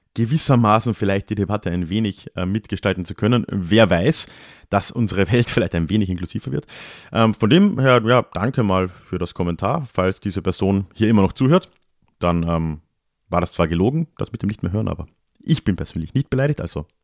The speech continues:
hallo, grüß dich. Ja, und ich würde sagen, wir lassen das jetzt mal wieder hinter uns und kommen zu den etwas angenehmeren Sachen und die Frage an euch für diese Woche.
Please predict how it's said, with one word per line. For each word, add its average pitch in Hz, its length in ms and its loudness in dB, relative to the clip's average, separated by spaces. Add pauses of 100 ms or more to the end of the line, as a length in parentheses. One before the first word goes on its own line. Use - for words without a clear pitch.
(260)
hallo, 131 160 0
grüß - 260 -4
dich. 240 140 -2 (580)
Ja, 165 120 4
und - 580 -2 (160)
ich - 160 -6
würde 151 140 2
sagen, 101 340 0
wir 95 80 -2
lassen 95 240 -6
das 98 120 -6
jetzt - 160 -16
mal 82 120 -6
wieder 82 120 -12
hinter 240 340 2
uns 226 280 0
und 170 380 -2
kommen 160 400 -2
zu - 120 -8
den 110 200 -6
etwas - 400 -12
angenehmeren 117 640 -2
Sachen 202 320 -2 (560)
und - 400 2 (340)
die 190 80 4
Frage 101 580 -2
an 120 180 -2
euch 82 400 -8
für - 180 2
diese 104 320 0
Woche. - 220 -2